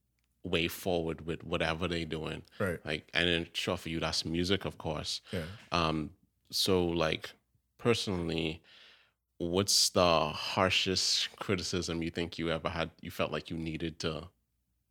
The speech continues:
Speaker 1: say?
Speaker 2: Um, I feel like the harshest thing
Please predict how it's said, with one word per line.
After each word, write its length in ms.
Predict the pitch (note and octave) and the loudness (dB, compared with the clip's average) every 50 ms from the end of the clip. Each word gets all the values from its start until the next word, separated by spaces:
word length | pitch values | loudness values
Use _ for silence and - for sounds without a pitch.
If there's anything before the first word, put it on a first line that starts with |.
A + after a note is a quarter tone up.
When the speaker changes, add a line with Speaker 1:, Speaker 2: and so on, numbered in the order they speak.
| _ _ _ _ _ _ _ _ _ - | _ _ _ _ _ _ _ _ _ -8
Speaker 1:
say? 640 | - - - - - F2 F2+ F#2 D#2 D2 - - - _ _ _ _ _ _ _ _ _ _ _ _ _ _ _ _ _ _ _ _ _ _ _ _ - - | -4 -4 -2 0 0 0 0 0 -2 -4 -6 -10 -16 _ _ _ _ _ _ _ _ _ _ _ _ _ _ _ _ _ _ _ _ _ _ _ _ -12 -2
Speaker 2:
Um, 540 | - D3+ E3 F3 F3+ F3+ F3+ F3 F3+ F3+ E3 - - - - - - - - _ _ _ _ _ _ _ _ _ _ _ _ _ _ _ _ _ _ _ _ _ _ _ _ _ _ _ - | 4 6 8 8 10 10 8 8 6 2 -2 -8 -14 -20 -20 -20 -20 -20 -20 _ _ _ _ _ _ _ _ _ _ _ _ _ _ _ _ _ _ _ _ _ _ _ _ _ _ _ -4
I 80 | C3 | -4
feel 200 | D3+ - - F#3+ | -4 -2 -2 2
like 200 | F3 D3 B2+ A2 | 4 4 4 4
the 100 | G2 F2 E2 | 2 0 -2
harshest 800 | - - C3 B2+ B2+ B2+ B2 - - C3 B2+ B2 - - - | 0 2 4 6 6 6 4 0 -2 -2 -2 -2 -4 -6 -2
thing 460 | - B2 A#2+ A#2 A2+ A2 A2 A#2+ B2 | 0 2 4 4 4 2 0 -4 -6